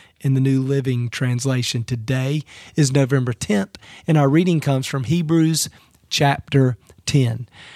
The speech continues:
Now, a lot of what he covers in Hebrews chapter ten we've already talked about. I want to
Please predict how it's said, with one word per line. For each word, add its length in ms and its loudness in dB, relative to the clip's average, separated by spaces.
Now, 160 4
a 20 0
lot 260 2
of 160 0
what 280 4
he 160 4
covers 380 2
in 100 2
Hebrews 320 2
chapter 400 2
ten 300 2
we've 120 2
already 240 0
talked 320 -4
about. 320 -2
I 120 0
want 180 2
to 120 -2